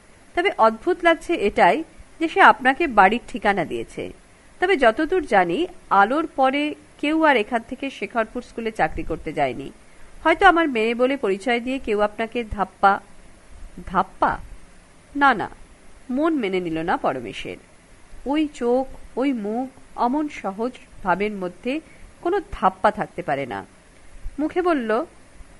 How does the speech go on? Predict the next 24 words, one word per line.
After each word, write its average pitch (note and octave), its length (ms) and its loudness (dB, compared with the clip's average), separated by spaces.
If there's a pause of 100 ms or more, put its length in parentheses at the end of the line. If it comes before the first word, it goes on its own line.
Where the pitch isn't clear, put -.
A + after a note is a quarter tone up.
(320)
"তা D#4 180 6
কিন্তু E4+ 320 -4
মনে G3 240 0
হয় F3+ 200 0
না C#3 140 0
আমার। A2+ 220 -4 (360)
আমি D4+ 200 2
পুলিশের G#3+ 480 -6
লোক। G#2+ 220 -8 (540)
ব্যক্তিগত F4 460 2
কারণেই C#4 600 4
ফাঁকিটা C#4+ 420 -2
ধরবার A3+ 400 0
মতো B3+ 220 -6
চোখ B3+ 340 -4 (120)
আমাদের D#3+ 340 -6 (100)
থাকে।" C3+ 340 -6 (600)
মেয়েটা F#4 220 2
সত্যিই E4+ 440 0
সেদিন E4 300 -2
বিপদে F3+ 320 0
পড়েছিল। B2 500 -8 (560)
বলছিল F4 380 2
অবশ্য, D#3+ 480 0